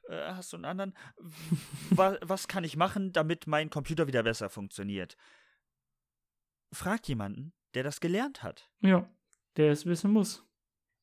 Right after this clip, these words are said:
Speaker 1: Ja, weil die Leute haben's halt gelernt. Es gibt einen Grund, warum man das lernt.
Speaker 2: Ja.
Speaker 1: Ne? Ob derjenige euch dann helfen kann, ist noch eine andere Nummer, aber ihr habt auf jeden Fall einen Anhaltspunkt.
Speaker 2: Ja,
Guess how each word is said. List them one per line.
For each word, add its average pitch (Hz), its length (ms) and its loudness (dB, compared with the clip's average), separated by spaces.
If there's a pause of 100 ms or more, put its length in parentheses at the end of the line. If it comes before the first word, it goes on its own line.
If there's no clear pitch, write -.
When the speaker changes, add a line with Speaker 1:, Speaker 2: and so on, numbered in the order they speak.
(220)
Speaker 1:
Ja, 214 340 0 (140)
weil 160 240 4
die 185 180 -2
Leute 208 320 4
haben's 214 180 -2
halt 214 140 2 (220)
gelernt. 185 360 8
Es 135 120 -4
gibt - 160 -10
einen 139 80 -4
Grund, 247 280 2
warum 117 220 2
man 104 80 0
das 101 140 -6
lernt. 92 520 -2
Speaker 2:
Ja. 165 240 8 (1200)
Speaker 1:
Ne? 135 200 -6 (640)
Ob 190 140 4
derjenige 180 460 2
euch 156 120 -2
dann 135 140 -6
helfen 185 240 -8
kann, 190 140 -4
ist 185 120 -10
noch 180 80 -4
eine 170 120 -2
andere 226 220 -2
Nummer, 107 180 0
aber 120 180 2 (800)
ihr 160 120 0
habt 190 160 -2
auf - 120 -4
jeden 175 120 -4
Fall 156 120 -2
einen 143 100 -4
Anhaltspunkt. 139 680 -4
Speaker 2:
Ja, 151 220 6